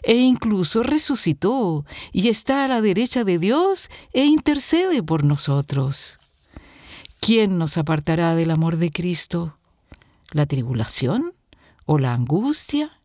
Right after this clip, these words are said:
¿La persecución? ¿El hambre? ¿La indigencia?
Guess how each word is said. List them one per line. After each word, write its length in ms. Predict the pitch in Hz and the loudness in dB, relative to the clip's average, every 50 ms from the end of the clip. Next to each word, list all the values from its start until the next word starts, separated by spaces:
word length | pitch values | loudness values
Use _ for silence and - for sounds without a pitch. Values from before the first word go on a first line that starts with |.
| _ - - _ - - - _ _ | _ -20 -20 _ -20 -20 -20 _ _
¿La 140 | - 156 151 | -2 -2 0
persecución? 960 | 139 147 - - 160 147 147 156 139 - - 185 190 233 - 311 359 330 311 - _ _ _ - _ _ _ _ _ _ | 0 -2 -2 -2 -4 -4 -4 -4 -4 -2 -2 0 0 0 -2 -2 -4 -6 -8 -10 _ _ _ -20 _ _ _ _ _ _
¿El 240 | - 170 165 147 135 | 0 2 2 2 2
hambre? 640 | 131 143 151 165 175 185 202 226 247 247 247 247 - _ _ _ _ _ _ _ _ _ | 2 2 2 0 0 0 0 2 2 0 0 -2 -4 _ _ _ _ _ _ _ _ _
¿La 140 | - 147 151 | 0 2 4
indigencia? 1080 | 147 135 120 120 110 - - 202 254 302 302 294 233 - - - - 175 185 196 - | 4 2 0 -2 -4 -2 0 0 2 4 4 4 2 0 -2 -4 -4 -4 -4 -4 -8